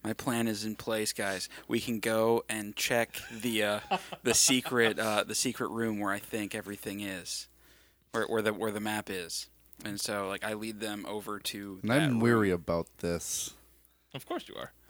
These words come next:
Speaker 1: So, like, I, I, I start making my way towards that room on the first floor there.
Speaker 2: Okay, which is actually just down the hall from where
Speaker 1: Yes.
Speaker 2: you're at. So, um, you go to that room. Um, you find the little secret switch behind the book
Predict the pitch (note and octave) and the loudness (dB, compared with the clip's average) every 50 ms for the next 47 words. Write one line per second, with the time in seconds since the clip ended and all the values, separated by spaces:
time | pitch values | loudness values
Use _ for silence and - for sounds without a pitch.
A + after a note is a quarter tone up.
0 | - - - - - - - B2 A#2+ A#2 A2 A#2+ A#2 A2+ A2 - A#2 A2+ G#2+ - | -20 -20 -20 -20 -10 0 4 6 6 8 8 8 6 6 6 6 4 4 4 4
1 | A#2 A#2 A#2 - - B2 A#2+ - - C#3 A#2+ B2+ B2 A2+ A2 A#2+ A#2 A2+ A2 G#2 | 4 2 2 2 2 2 4 6 6 4 6 6 4 4 4 2 2 2 4 4
2 | A2 G#2 F#2+ F#2+ - _ - - - A2 G#2 G2 F#2+ - - F#2 F2 - - F2+ | 4 2 2 0 -6 _ -12 -6 -2 -2 -2 -2 -4 -6 -4 -2 -4 -4 -4 -4
3 | F#2+ F#2+ F2 F2 E2+ - - - - C3 G2+ F#2+ F#2 - - - - - - - | -6 -6 -6 -8 -12 -14 -18 -20 -14 -14 -12 -12 -12 -14 -14 -10 -8 -8 -8 -8
4 | - - - - F3+ E3+ D3+ A2+ - - - - D3+ D#3+ D#3+ - - C#3+ C#3 C#3 | -8 0 8 8 8 8 6 0 -2 -2 -8 2 6 6 6 6 6 8 8 8
5 | C3 - C#3+ B2 B2+ B2 B2 - C3 A#2+ A2+ A2+ G2+ - - A#2+ G#2+ D#2 C#2 - | 8 8 4 0 0 -2 -4 0 2 2 2 2 0 0 2 2 2 2 0 -2
6 | - B2 A2 G2 G2+ G2 G#2 A2+ A2 G#2+ A2+ - - - - C#3+ C3 B2 A#2 A2+ | -2 0 0 0 2 2 2 2 2 0 -2 -4 -4 -2 2 4 4 4 4 2
7 | A2 - - B2+ A#2 A2+ A2 A2 G#2 G#2+ - - _ - _ _ _ - - - | 0 0 2 4 6 6 6 4 2 0 -6 -14 _ -20 _ _ _ -20 -20 -20
8 | - - - - - - - - - - - - - - _ _ _ _ - _ | -20 -20 -20 -20 -20 -20 -20 -20 -20 -20 -20 -20 -20 -20 _ _ _ _ -20 _
9 | _ _ _ _ _ _ _ _ - D3 C#3+ C#3+ C#3+ C#3+ C#3+ C#3+ C#3 C#3 C#3 - | _ _ _ _ _ _ _ _ -2 2 4 6 6 6 8 8 8 8 6 4
10 | - E3+ E3 E3 D3+ C3 C3+ C#3+ D3+ D3+ D#3+ E3 E3+ - - - B2 A#2+ A#2 A2+ | 2 8 10 10 10 10 8 6 6 8 8 6 4 2 4 6 8 8 8 8
11 | A2 A2 B2 - - - - - _ _ _ _ _ _ _ _ - C#3 C3+ C3 | 6 4 0 -10 -14 -20 -20 -20 _ _ _ _ _ _ _ _ -12 -8 -2 0
12 | C3 B2+ B2 - - C#3+ C3 B2+ B2+ B2 B2+ B2 A#2+ A#2+ A#2+ A#2+ - - - - | 0 0 0 0 2 4 6 6 6 4 2 0 0 0 0 -2 -2 -4 -2 -2
13 | B2 A#2 A2+ A2+ - - - _ - - - B2 - - - - - C3+ B2+ B2 | 0 2 0 0 -2 -6 -18 _ -8 -2 -2 -2 -2 -2 -4 -4 -2 -2 -2 -2
14 | - - - - - B2+ B2 B2 A#2+ A#2+ A#2+ A#2 G#2+ G2 - D3+ D#3 - - - | -2 -4 -6 -4 -2 0 0 0 -2 -4 -8 -10 -10 -8 -8 -10 -10 -10 -16 -14